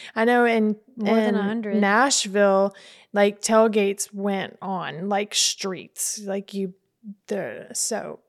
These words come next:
Speaker 2: Apparently, we need to go to these and get a better understanding of what is happening.
Speaker 1: We, excuse me,
Speaker 2: I
Speaker 1: we could
Speaker 2: thought
Speaker 1: go
Speaker 2: it
Speaker 1: with the
Speaker 2: was,
Speaker 1: microphone. "Excuse me."
Speaker 2: "Excuse me, what are you doing? And, uh, do you <laughs> have any protection?" <laughs>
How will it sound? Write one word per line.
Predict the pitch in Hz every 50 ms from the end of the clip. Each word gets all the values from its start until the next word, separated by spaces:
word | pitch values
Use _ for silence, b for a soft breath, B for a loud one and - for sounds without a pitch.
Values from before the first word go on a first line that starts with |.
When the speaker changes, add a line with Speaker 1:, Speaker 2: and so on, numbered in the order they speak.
| _ _ _ _ _ _ _ _ _ _ _ _ _ - -
Speaker 2:
Apparently, | 240 - - 226 262 294 330 359 330 - 226 214 214 208
we | 202 208 220 220
need | 226 240 247 226
to | - 196
go | 175 - 185 190 208
to | 226 202
these | 165 165 170 - - - 196 175 - - -
and | - 208 196 196 190
get | 196 202 202 190 - - _ -
a | 208
better | 165 - 196 196 190 196
understanding | 196 190 185 180 - - 196 190 196 185 175
of | 170 165
what | 190 190
is | 180 -
happening. | - - 190 185 - - 170 165 165 165 185 196 165 - _ - - - B B B B B B -
Speaker 1:
We, | 277 269 254 233
excuse | 247 247 - - - - 262 277 285 247 - -
me, | 220 208
Speaker 2:
I | 214
Speaker 1:
we | 247 277
could | -
Speaker 2:
thought | 302 269 240
Speaker 1:
go | 233
Speaker 2:
it | 233
Speaker 1:
with | 226
the | 226
Speaker 2:
was, | 208 214
Speaker 1:
microphone. | 214 214 214 - 220 - - 220 202 196 190 190 -
"Excuse | 254 247 - - - - 285 311 311 - 220
me." | 202
Speaker 2:
"Excuse | 185 175 - 311 233
me, | 254 262 240
what | 240 262
are | 285
you | 294 269 240
doing? | - 196 190 202 220 240 226
And, | 196 180 214 208 208 208 208
uh, | 208 202 196 196
do | 180 - 214 214
you | 214 214 269 294 233 233
<laughs> | 202 247
have | 208 196 240 226 208 214
any | 208 208 208 202 190
protection?" | - - 196 190 - 220 220 202 - - - - -
<laughs> | 202